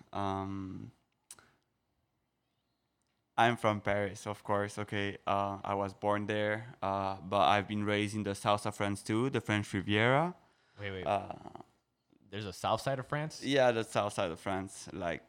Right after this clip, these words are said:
Speaker 2: I, you s-, you showed me. It's like a, kinda like the beach and the ocean.
Speaker 1: Yeah, that's the, the beach and the ocean, and, like,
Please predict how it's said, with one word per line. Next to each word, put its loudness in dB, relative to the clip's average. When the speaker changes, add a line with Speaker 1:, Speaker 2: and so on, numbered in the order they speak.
Speaker 2:
I, 0
you -6
s-, -8
you -4
showed -2
me. -2
It's -6
like -2
a, 0
kinda -4
like -2
the -10
beach -6
and -8
the -4
ocean. -2
Speaker 1:
Yeah, 6
that's 2
the, 0
the -4
beach -2
and -2
the -2
ocean, -2
and, -8
like, -8